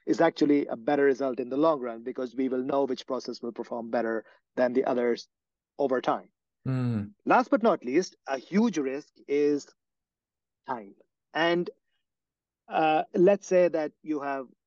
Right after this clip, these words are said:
Speaker 1: a website, in which case it's pretty fast. Like, you know, you can implement things pretty quickly. You can start seeing the results of the, your co-, canonical red versus green button tomorrow. But let's say that we are in the business of providing loans,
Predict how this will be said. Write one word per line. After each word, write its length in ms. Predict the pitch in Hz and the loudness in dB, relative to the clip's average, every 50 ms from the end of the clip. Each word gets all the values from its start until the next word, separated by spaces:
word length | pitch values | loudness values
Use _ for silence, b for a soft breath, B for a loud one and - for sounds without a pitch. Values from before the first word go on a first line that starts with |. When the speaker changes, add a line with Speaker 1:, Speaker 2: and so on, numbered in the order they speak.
| _ _ | _ _
Speaker 1:
a 100 | - 135 | -12 -4
website, 540 | 113 156 175 - - - 135 120 113 123 - | -2 -2 -2 -2 -4 -8 -8 -8 -8 -10 -10
in 160 | - 139 131 | -10 -4 0
which 220 | 135 147 143 - | 0 0 0 0
case 360 | - 143 139 131 131 123 - - - | 0 0 2 0 0 -4 -6 -10 -10
it's 180 | - 147 - - _ _ _ _ _ | -10 -10 -10 -12 _ _ _ _ _
pretty 200 | - - 165 147 | 0 0 2 2
fast. 460 | 131 - 165 139 120 113 104 - - - | 2 2 2 0 2 0 -2 -6 -10 -10
Like, 220 | 127 117 117 101 _ | -8 -8 -8 -10 _
you 140 | - 123 120 | -6 -4 -4
know, 120 | 117 120 | -2 -2
you 240 | 120 117 110 120 117 | -2 -2 -2 -2 -2
can 160 | - 131 120 | -2 -2 -4
implement 420 | 127 117 - 131 120 127 127 127 117 | -4 -2 -4 -2 -2 0 -2 -2 -2
things 180 | - 123 - | -4 -4 -4
pretty 180 | - - 123 120 | -4 -2 -2 0
quickly. 340 | - 170 170 135 151 151 143 | 2 2 2 4 4 6 6
You 100 | 139 135 | 6 4
can 140 | - 127 120 | 2 -2 -4
start 320 | - - 135 123 120 - | -2 -2 -2 -2 -2 -2
seeing 240 | - - 131 123 123 | -2 -2 -2 -2 -4
the 80 | 120 | -6
results 500 | 113 113 107 120 123 123 120 113 107 - | -6 -6 -4 -4 -4 -2 -4 -4 -6 -6
of 100 | 123 110 - - | -8 -8 -6 -6
the, 220 | 120 117 113 110 b b b b | -6 -6 -6 -6 b b b b
your 300 | - 131 131 127 120 - - - | 0 2 2 4 2 0 -4 -4
co-, 180 | - - 165 - | -2 -2 -2 0
canonical 560 | - - 147 139 139 139 127 - 135 131 127 123 | 0 0 2 2 2 2 0 0 0 0 2 2
red 240 | 131 139 131 123 | 2 0 0 0
versus 360 | 123 127 131 127 - 139 120 101 | -2 -2 -4 -2 -4 -6 -6 -4
green 320 | 131 135 135 131 127 123 | -2 -2 -2 -2 -4 -6
button 480 | 113 131 113 - 131 123 123 123 120 - _ _ - | -6 -6 -6 -6 -8 -8 -10 -12 -14 -16 _ _ -14
tomorrow. 440 | - 127 127 123 120 113 110 120 127 B B B B B B B B _ | -10 -4 -2 -2 0 0 -2 -4 -8 B B B B B B B B _
But 160 | - 180 180 | 2 4 6
let's 280 | 156 185 196 208 - - | 6 6 6 4 4 2
say 180 | - 196 180 175 | 4 4 6 6
that 280 | 160 165 156 156 139 - - - _ _ _ - | 6 4 4 2 2 -2 -10 -20 _ _ _ -6
we 180 | 135 143 147 | -2 -2 0
are 100 | 143 139 | 0 0
in 100 | 139 139 | -2 -4
the 100 | 131 135 | -4 -6
business 340 | 127 135 123 135 131 117 - | -6 -6 -6 -6 -8 -8 -8
of 80 | 135 113 | -8 -6
providing 420 | - 131 123 123 120 123 123 123 | -4 -4 -4 -4 -4 -6 -6 -4
loans, 600 | 127 123 123 113 104 98 90 90 95 - - - | -2 -2 -2 -2 -4 -8 -12 -14 -16 -16 -16 -16